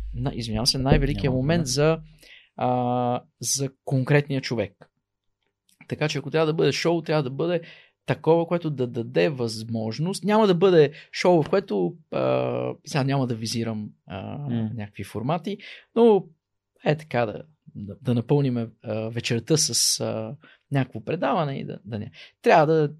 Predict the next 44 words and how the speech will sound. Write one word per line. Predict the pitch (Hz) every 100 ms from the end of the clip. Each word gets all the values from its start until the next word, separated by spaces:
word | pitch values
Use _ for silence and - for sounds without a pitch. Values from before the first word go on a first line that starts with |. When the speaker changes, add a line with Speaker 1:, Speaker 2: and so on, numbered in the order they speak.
| -
Speaker 1:
да | 147
даде | 139 160 160
възможност | 123 170 156
някой | 156 151
да | 131
избухне. | 123 107 135 - 107 104 _ - - - -
И | 254 254 - _ 127
Speaker 2:
Емоционално | 117 139 120 123 120
Speaker 1:
да, |
Speaker 2:
имаш | 165 104 -
Speaker 1:
емоционално, | 185 165 120
Speaker 2:
предвид. | 131
Speaker 1:
да, | 160 -
Speaker 2:
Да. | 208
Speaker 1:
направо | 165 170 190 156 156
да |
Speaker 2:
Защото | 147 143 - 135
го | 127 127 -
толкова | 131 139
разпалено | 131 - 127 123 120
го | 107
Speaker 1:
Да, | 107
да, | 156
да. | 151
Speaker 2:
разказваш. | 147 113 - -
Speaker 1:
И | 196
сега, | 202 233 233 226 - _ -
а, | 151 156 151 143
ако | 131 151 151
трябва | 202 208
да | 185
бъде | 185 175
в | 143 151
контекста | 143 143 147 - 135
на | 113
кафето, | 104 107 135 151 196 233 _ - _ _ _ _ _ _ _ _ _ _ _ _ -
този, | 202 180
който | 175 165 151
ще | 135
пее, | 185 190
трябва | 190 165
да |
бъде | 165 170
фермер. | 160 151 131 120 117 -